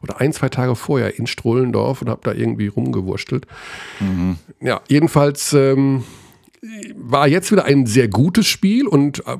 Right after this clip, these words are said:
Speaker 1: alle waren halbwegs glücklich. Und wir wollen natürlich mal mit einem Spieler sprechen, der, ja, beteiligt ist an der ganzen Sache, der diesen ganzen,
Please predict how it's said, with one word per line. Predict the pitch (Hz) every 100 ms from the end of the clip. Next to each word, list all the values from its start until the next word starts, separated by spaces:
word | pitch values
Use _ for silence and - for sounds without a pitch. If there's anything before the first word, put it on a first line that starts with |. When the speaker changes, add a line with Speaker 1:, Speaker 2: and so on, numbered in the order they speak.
| -
Speaker 1:
alle | 135 147
waren | 131 113
halbwegs | 123 131 110 -
glücklich. | - 139 - 220 233 - _ - - - -
Und | 123
wir | 101
wollen | 104 175
natürlich | 190 131 147 156 123
mal | 117
mit | 143 -
einem | 113 117
Spieler | - - 190 214 98
sprechen, | - - 95 135 180 208 -
der, | 104 113 127 170 196 - _ _ _ _ -
ja, | 113 92 _ _ -
beteiligt | 120 107 110 160 190
ist | -
an | 170
der | 165
ganzen | 165 170 175
Sache, | 139 151 - 254
der | 139
diesen | 120 135 135 123
ganzen, | 123 147 - 139 131